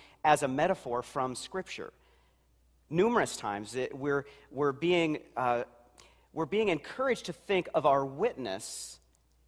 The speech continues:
and in fact, even showing love to other people, as being sharing the light,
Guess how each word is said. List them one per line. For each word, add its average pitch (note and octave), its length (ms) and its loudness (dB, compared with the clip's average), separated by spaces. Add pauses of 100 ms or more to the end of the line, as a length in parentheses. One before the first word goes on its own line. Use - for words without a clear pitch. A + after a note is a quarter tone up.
(320)
and C#3+ 160 0
in C#3+ 80 -2
fact, D3 420 6
even D#3 400 0
showing E3 440 0
love C3+ 440 4
to - 160 -4
other A#2+ 180 0
people, G#2+ 600 -10 (480)
as C#3+ 240 6 (100)
being C#3 540 -4 (640)
sharing C#3+ 580 0
the C3 120 0
light, C3 460 -4